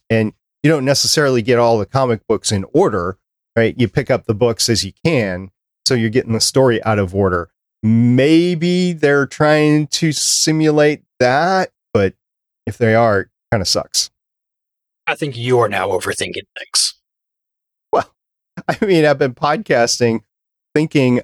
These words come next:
Speaker 1: about Marvel and overthinking about Marvel for over ten years now. So, yeah, I think that is definitely a possibility.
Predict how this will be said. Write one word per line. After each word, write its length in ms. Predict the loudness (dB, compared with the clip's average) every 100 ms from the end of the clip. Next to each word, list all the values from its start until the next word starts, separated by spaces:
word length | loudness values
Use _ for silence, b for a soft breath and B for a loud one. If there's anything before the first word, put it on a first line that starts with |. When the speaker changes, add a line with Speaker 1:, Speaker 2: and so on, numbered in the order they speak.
| -2
Speaker 1:
about 340 | 0 0 2
Marvel 520 | 2 2 2 2 0
and 180 | 2 0
overthinking 560 | 2 2 0 0 0 0
about 280 | 0 -2 0
Marvel 380 | 0 2 0
for 320 | -2 0 0 0
over 260 | 0 -2
ten 240 | -2 -2 0
years 340 | 2 0 -2
now. 300 | -6 -2 -2
So, 400 | 0 0 0 0
yeah, 300 | 0 0 0
I 140 | -2
think 340 | -2 -2 -4 -4 _ _ _ _ _ -2
that 160 | 0
is 160 | -2 -2
definitely 600 | -4 -4 -10 -4 -2 -2
a 160 | -2 -4
possibility. 680 | 0 -2 -2 -6 -8 -12 -18